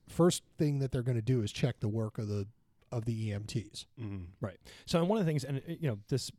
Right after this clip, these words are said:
Speaker 3: tends to kinda pan out with the data, too. So there's another opal study in two thousand four that showed that regard, the number of medics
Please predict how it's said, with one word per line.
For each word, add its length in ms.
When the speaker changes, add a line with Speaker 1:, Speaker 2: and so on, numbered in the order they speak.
Speaker 3:
tends 220
to 140
kinda 220
pan 220
out 100
with 120
the 40
data, 280
too. 240
So 120
there's 160
another 280
opal 240
study 260
in 60
two 100
thousand 320
four 400
that 100
showed 300
that 300
regard, 340
the 180
number 260
of 60
medics 460